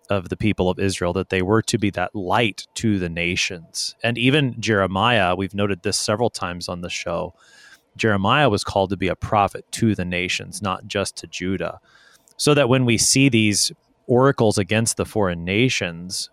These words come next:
and even, uh, you know, sometimes that's the preposition that gets used, oracles against the foreign nations. And certainly there is quite a bit of judgment, as we have seen and will continue to see, but it's not just against them, it's to them. And in some cases, very specifically,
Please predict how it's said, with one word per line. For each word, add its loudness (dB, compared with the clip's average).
and 0
even, 4
uh, 0
you 2
know, 6
sometimes 2
that's 2
the 2
preposition 2
that 2
gets -4
used, 4
oracles 2
against 0
the -2
foreign 2
nations. -2
And -4
certainly 4
there 4
is 2
quite 4
a 6
bit 2
of -6
judgment, 2
as -4
we 0
have 0
seen 0
and -4
will -2
continue -4
to 0
see, -4
but 0
it's -2
not 4
just -2
against 2
them, -2
it's -6
to 4
them. 4
And 4
in 6
some 4
cases, 2
very 4
specifically, 0